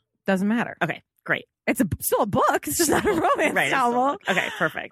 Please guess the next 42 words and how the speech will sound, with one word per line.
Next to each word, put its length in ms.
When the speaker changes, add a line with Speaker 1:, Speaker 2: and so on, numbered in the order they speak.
Speaker 2:
And 400
then 80
Speaker 1:
Um, 40
Speaker 2:
what's 200
your 140
third 400
thing 160
that 80
you 40
Speaker 1:
okay, 140
so 60
Speaker 2:
added? 100
Speaker 1:
then 140
the 80
third, 360
right. 220
So, 100
okay, 140
so 140
those 180
are, 60
like, 180
the 140
two 200
main 200
things. 340
That's, 180
like, 120
if 100
you 100
go 180
on 220
Romance 360
Writers 200
of 120
America, 440
like, 200
that's 200
how 60
you 100
define 280
it. 80